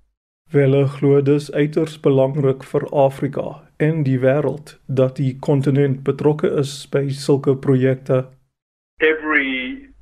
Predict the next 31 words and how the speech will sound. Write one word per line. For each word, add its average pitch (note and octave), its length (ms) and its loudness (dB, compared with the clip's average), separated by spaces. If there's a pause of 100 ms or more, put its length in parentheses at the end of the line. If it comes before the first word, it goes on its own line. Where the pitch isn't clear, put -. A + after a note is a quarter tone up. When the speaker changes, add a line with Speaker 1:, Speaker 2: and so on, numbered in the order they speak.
(120)
Speaker 2:
health C#3+ 360 -2
intervention A#2 920 -6
needs C3+ 400 -8
to - 120 -20
be A#2 140 -6 (160)
tested B2 460 -4
across A#2+ 640 -4 (240)
as A2+ 240 -2 (120)
broad C#3 460 -2
a C3 80 -4 (140)
spectrum A#2 540 -4
of - 160 -6
people A2+ 400 -2
as G2 100 0 (100)
possible F#2+ 460 -2 (240)
in D3 160 -6
order E3 260 2
to D#3 100 -8
be - 200 -2
absolutely C3 600 -2
sure A2 440 0
that A2 320 -2 (280)
it - 220 -6
is A2+ 400 -2 (260)
effective D#3 720 -4 (200)
and A#2+ 480 -2
equally C#3 400 -4 (100)
effective A2+ 500 -6
across B2 440 -4
the G#2+ 80 -12
world. G2 280 -8